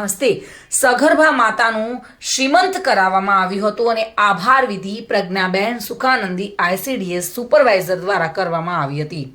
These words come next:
આમ, સફળતાપૂર્વક આ પોષણ ઉત્સવ કાર્યક્રમ સંપન્ન થયો હતો.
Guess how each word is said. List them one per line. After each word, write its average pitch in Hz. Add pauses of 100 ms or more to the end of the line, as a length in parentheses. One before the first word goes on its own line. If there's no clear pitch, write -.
(480)
આમ, 175
સફળતાપૂર્વક 240 (140)
આ 202
પોષણ 220
ઉત્સવ 220 (100)
કાર્યક્રમ 208 (340)
સંપન્ન 214
થયો 156
હતો. 165